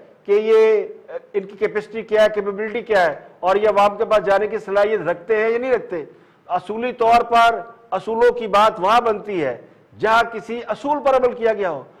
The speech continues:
अब जिन्होंने छत्तीस सौ दिनों में छत्तीस सौ यू टर्न लिए हों, वो ये कहे कि जी हम, हमारा फलाने मौ-, फलाने, आ,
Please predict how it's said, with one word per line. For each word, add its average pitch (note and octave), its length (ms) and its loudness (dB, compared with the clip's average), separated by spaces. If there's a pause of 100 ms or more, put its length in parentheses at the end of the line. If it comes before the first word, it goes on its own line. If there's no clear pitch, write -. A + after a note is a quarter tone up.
(240)
अब G#3+ 180 2
जिन्होंने B3 280 0
छत्तीस A#3 460 -8
सौ A#3 120 2
दिनों A3+ 260 2
में A#3+ 100 2
छत्तीस - 580 -8
सौ A#3 280 4
यू A#3+ 160 -4
टर्न A#3 220 0
लिए G#3 160 0
हों, C3 180 -4 (720)
वो G3+ 120 2
ये A#3 120 4
कहे A3 260 0
कि A3+ 160 0
जी A3 520 -8
हम, F#3+ 380 -2
हमारा G#3 300 2
फलाने G#3 400 2
मौ-, G#3+ 180 0 (400)
फलाने, G#3+ 320 2 (520)
आ, F#3+ 300 4